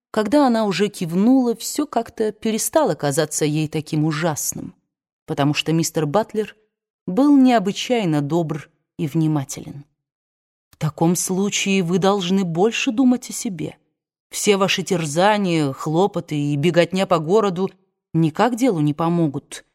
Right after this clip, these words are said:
а ребёнку могут повредить. С вашего позволения я использую свои связи в Вашингтоне, чтобы узнать о судьбе мистера Уилкса. Если он в плену, его имя должно числиться в федералистских списках.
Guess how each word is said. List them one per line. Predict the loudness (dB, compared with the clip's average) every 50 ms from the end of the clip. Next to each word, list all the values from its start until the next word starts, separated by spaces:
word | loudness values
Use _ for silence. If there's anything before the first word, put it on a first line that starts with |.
| _ _ _ _ _ _ _ -2
а | 0 0 2
ребёнку | 2 0 2 2 2 2 2 0 -2 -2
могут | 0 2 2 2 0 -2 -6 -4
повредить. | -6 -6 -4 -4 -4 -4 -4 -6 -8 -8 -10 -14 -14 -14 -18 _ _ _ _ _ _ _ _ _ _ -10
С | -4 0
вашего | 2 2 2 0 -2 -2 -2
позволения | -2 -4 -2 0 0 2 2 2 2 2 2 2 2
я | 2 2 2 2 2
использую | 0 -2 -6 _ 0 0 2 2 0 0 -2 -2 -4
свои | -2 -2 -2 -2 -2
связи | -2 0 2 2 2 2 0
в | -4
Вашингтоне, | -4 -4 -2 -2 -4 -4 -4 -2 -2 0 2 2 2 0 0 -2 _ _ _ _ _
чтобы | -12 -4 -4 -2 0 0
узнать | 0 0 0 0 0 0 0 -2 -4
о | -8
судьбе | -6 -6 -2 0 0 2
мистера | 2 2 0 -2 -4 -2 -4 -2
Уилкса. | -2 -4 -4 -4 -6 -6 -6 -6 -6 -6 -8 -12 _ _ _ _ _ _ _ _ _ _ -8 -2
Если | 0 0 0 0 0 0 0
он | 2 2 2 0
в | -2 -4
плену, | -6 -2 0 0 2 2 0 0 -2 -4 _ _ _ _ _ _ _ _ -6
его | -4 -2 0 0 2 2 2
имя | 2 2 0 0 0
должно | 2 2 2 2 0 -2 -2 -2 -2
числиться | -2 -4 -6 -6 -6 -6 -6 -8 -6 -6 -4 -4 -4 -4
в | -4
федералистских | -2 -4 -2 0 2 2 4 2 2 0 -4 -6 -8 -10 -10 -12
списках. | -12 -14 _ -8 -8 -8 -8 -10 -12 -16 -18 -18 -18 -20 -20 _